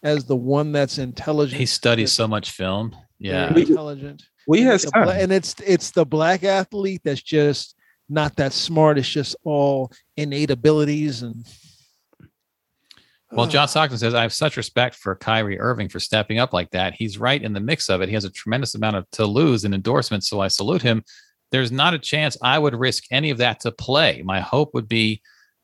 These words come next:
Speaker 2: other guys would join in and all of us lock arms and none of us play." He wants a full league-wide
Speaker 1: Well,
Speaker 2: strike.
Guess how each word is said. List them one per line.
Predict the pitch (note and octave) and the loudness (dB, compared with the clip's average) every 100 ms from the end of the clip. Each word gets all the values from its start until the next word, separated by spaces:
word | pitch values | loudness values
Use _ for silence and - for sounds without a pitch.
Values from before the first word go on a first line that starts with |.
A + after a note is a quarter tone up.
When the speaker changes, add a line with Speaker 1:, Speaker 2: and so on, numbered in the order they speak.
| - | -2
Speaker 2:
other | A#2+ C#3 C3+ | 2 2 2
guys | B2 A2+ A2 - | 2 2 0 -2
would | G#2+ | -6
join | F#2 G#2+ G#2 G2+ | -4 -2 0 0
in | A#2 A2+ F2+ F#2+ | 2 2 0 -4
and | G2 F#2+ | -6 -4
all | F#2+ B2 | 0 2
of | A#2+ | 2
us | G#2+ - | 0 0
lock | G2+ A#2+ - | 0 0 0
arms | - A#2 G2 F#2 F#2+ | 0 4 4 2 -2
and | G2+ G2 G2+ | -2 0 2
none | A2 | 2
of | A2 G2 | 4 2
us | F#2 | -2
play." | - A#2 G2+ D2+ - | -4 0 0 -2 -6
He | B2+ | -2
wants | D#3+ A#2+ - | 0 0 0
a | E2+ | -4
full | - - B2 C3 C3 A#2+ - | -4 -4 0 2 2 -2 -6
league-wide | G#2 G2+ A2 G#2 F#2 F2+ F2 | -6 -2 -2 -2 -2 -2 0
Speaker 1:
Well, | D#3+ E3+ | 0 2
Speaker 2:
strike. | E3+ D#2 | 2 -2